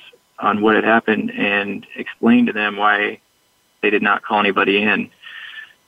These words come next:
And, uh, they were furious. Uh, needless to say, they were furious because that's the one time that you do call everybody in. That's the reason. That's one of the very first things we get trained in. Everybody gets trained in this, that we were supposed to call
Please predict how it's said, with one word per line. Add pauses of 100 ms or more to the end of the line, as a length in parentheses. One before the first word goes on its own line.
(120)
And,
uh,
they
were (100)
furious. (680)
Uh,
needless
to
say,
they
were (100)
furious
because
that's (120)
the
one
time
that
you
do
call
everybody
in.
That's (180)
the
reason.
That's
one
of
the
very
first
things
we
get
trained
in. (880)
Everybody
gets
trained
in
this,
that
we
were
supposed
to
call